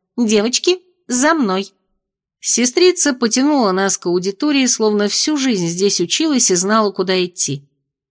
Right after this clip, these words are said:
Позади раздались разочарованные вздохи. Студенты расходились, бормоча, что Райт обнаглел и решил приударить уже за тремя адептками, причем одновременно.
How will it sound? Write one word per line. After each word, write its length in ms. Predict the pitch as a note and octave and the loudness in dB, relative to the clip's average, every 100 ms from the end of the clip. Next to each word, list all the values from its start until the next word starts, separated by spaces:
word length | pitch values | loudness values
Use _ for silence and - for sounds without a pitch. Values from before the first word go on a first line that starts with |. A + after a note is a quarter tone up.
| _ _ _ | _ _ _
Позади 480 | E3 F3 G#3 C4 | -4 0 2 2
раздались 600 | D#4+ C#4+ A3+ G#3 C4 C#4 | 2 2 0 0 2 0
разочарованные 800 | A#3+ A#3 A3 A3 A3 A3 G#3+ G3+ | 0 0 0 0 0 0 0 -2
вздохи. 500 | G3 E3 D3 B2+ - _ _ _ _ _ _ _ | -4 -4 -6 -6 -14 _ _ _ _ _ _ _
Студенты 600 | - - F3+ D4+ D#4 A#3 | -10 -6 -2 0 0 0
расходились, 640 | G3 F#3 F#3 F#3 C#4+ B3 G#3 | 0 0 0 0 2 2 0
бормоча, 640 | F3 E3+ E3 E3 - C4+ | 0 -2 -2 -4 0 0
что 300 | A#3+ - D3+ | 0 -2 -4
Райт 400 | D3+ A#3 A#3+ A3 | 0 2 2 0
обнаглел 800 | D#3 D3+ D3+ C#3+ D3 A#3 C4 A#3 | -4 -4 -4 -4 -2 -2 0 0
и 40 | F#3 | -2
решил 360 | D3+ - B3+ | 0 -2 -2
приударить 580 | G#3 E3+ F3 G#3+ A3 F3+ | -4 -2 0 2 0 0
уже 200 | E3+ E3 | -2 -2
за 180 | D#3 F3+ | -2 -4
тремя 480 | F3+ F#3+ F3+ E3+ C#3+ | -2 -2 0 0 0
адептками, 580 | C#3+ A3+ B3 - G#3 G3+ | 0 -2 -2 -2 0 0
причем 420 | F#3 E3 G3 F#3+ | -2 -4 -2 0
одновременно. 720 | F3 E3 D#3 C#3 A2+ A2+ | -2 -4 -4 -4 -4 -10